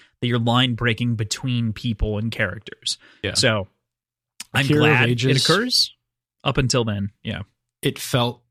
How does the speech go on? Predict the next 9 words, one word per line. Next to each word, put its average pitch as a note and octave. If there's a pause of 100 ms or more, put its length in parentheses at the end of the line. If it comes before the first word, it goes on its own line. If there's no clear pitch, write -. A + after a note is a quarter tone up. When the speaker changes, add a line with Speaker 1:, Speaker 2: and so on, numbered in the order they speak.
Speaker 2:
so G#2+
clearly G#2+
written B2+
with, A2+
like, A#2
the A#2
cinematography A2
in B2+
mind. A#2+